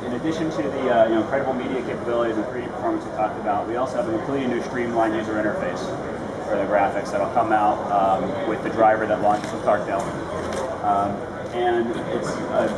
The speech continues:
a more style look and feel, uh, more appealing look and feel, but also a more intuitive, uh,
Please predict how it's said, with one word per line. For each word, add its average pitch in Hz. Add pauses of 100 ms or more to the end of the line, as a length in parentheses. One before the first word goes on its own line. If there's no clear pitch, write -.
(140)
a 113
more 131
style 127
look 127
and 127
feel, 123
uh, 104
more 117
appealing 143
look 123
and 120
feel, 117
but 120
also 139
a 120
more 120
intuitive, 120 (280)
uh, 95